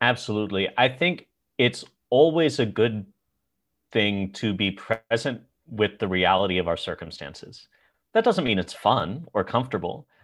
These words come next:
but in general, the less we fight against the world we find ourselves in, then ultimately the more smoothly things go. Um, I have an example of this. At the beginning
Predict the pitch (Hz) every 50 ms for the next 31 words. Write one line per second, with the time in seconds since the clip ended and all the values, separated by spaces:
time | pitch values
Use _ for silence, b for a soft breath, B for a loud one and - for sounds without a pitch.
0 | b b b _ - - 117 127 120 - 117 131 131 120 98 117 123 151 160 139
1 | 120 110 107 104 98 - - 117 104 113 107 110 113 117 113 113 113 113 113 110
2 | 117 131 127 127 - - 120 110 113 101 - - - - 110 117 117 113 - 107
3 | 98 92 - 98 95 98 98 - - - _ - - 110 95 92 98 92 90 -
4 | - 90 87 - 107 101 113 104 101 92 - - 90 85 87 85 - 92 92 90
5 | - - - b b b b b b - 107 107 104 - _ _ - 107 107 104
6 | - - 104 87 - 92 87 90 90 85 90 90 85 87 87 - - 104 90 85
7 | 90 85 82 - - 82 82 76 - - 82 - - 113 - _ _ _ - 101
8 | 92 87 90 87 85 - - 120 117 120 135 139 139 202 190 - - 98 85 87
9 | 85 82 - - 110 101 - - 110 104 95 131 147 156 147 143 135 - -